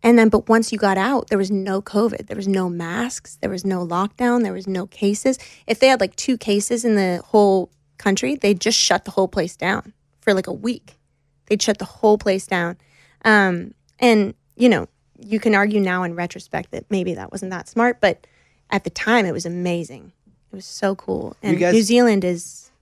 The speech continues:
Speaker 2: Yeah, I've only landed there to go to Australia, so I, I,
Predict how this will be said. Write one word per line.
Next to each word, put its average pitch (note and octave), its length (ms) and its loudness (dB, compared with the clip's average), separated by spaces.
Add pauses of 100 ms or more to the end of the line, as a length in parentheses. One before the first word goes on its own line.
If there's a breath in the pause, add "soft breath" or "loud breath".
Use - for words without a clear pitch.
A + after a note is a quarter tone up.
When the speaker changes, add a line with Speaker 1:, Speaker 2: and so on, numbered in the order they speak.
(360)
Speaker 2:
Yeah, D3+ 340 2
I've D#3 140 2
only F3+ 160 2
landed C#3+ 320 0
there B2 300 0 (260)
to - 80 -12
go B2+ 100 0
to A#2+ 60 0
Australia, B2 580 -2 (140)
so - 160 -6
I, A2+ 140 2
I, A2 240 -10